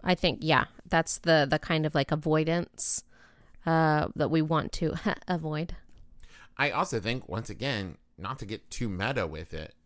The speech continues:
Speaker 2: but then maybe you wanna have a conversation with them about how they twist conversations,
Speaker 1: <laughs>
Speaker 2: right? Like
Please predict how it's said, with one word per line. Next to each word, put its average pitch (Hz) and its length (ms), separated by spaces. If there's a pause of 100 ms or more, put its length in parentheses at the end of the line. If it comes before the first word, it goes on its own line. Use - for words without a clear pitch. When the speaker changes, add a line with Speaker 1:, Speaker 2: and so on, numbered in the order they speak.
(220)
Speaker 2:
but 104 160
then 104 240
maybe 95 240
you 104 140
wanna 104 180
have 104 160
a 98 60
conversation 101 680
with 98 140
them 95 140
about 92 240
how 98 120
they 92 120
twist 87 340
conversations, 85 1000 (300)
Speaker 1:
<laughs> - 320
Speaker 2:
right? 127 440
Like 107 360